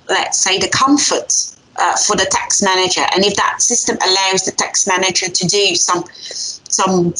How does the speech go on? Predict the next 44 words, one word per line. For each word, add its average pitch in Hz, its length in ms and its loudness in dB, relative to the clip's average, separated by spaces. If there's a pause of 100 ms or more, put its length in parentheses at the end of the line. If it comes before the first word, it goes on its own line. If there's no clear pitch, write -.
valuable 202 520 2
checks - 840 -2
to - 100 0
see 214 300 0
whether 185 260 2
the 175 140 0
data 190 420 0
is - 280 0
fine, 208 520 4 (520)
and 202 100 2
if 202 200 2
you 196 80 2
do 214 260 0
the 196 140 2
automation 196 500 0
pro-, 180 320 -2 (120)
project 185 420 0
in 175 140 4
a 175 60 6
decent 180 540 2
way, 185 180 2
as 160 160 0
you 180 60 2
should - 360 0
do 156 260 2
it, 170 240 -2
and 165 120 0
set 190 260 0
it 185 140 0
up 175 280 2
really 175 440 2 (380)
with 175 140 2
a 175 40 4
lot 190 200 4
of 196 180 2
knowledge 175 440 2
and, 160 220 2
and 165 240 2
not, - 380 4 (380)
not 180 260 2
just - 340 -2
quickly - 520 -2
do 202 340 2
it, - 400 -6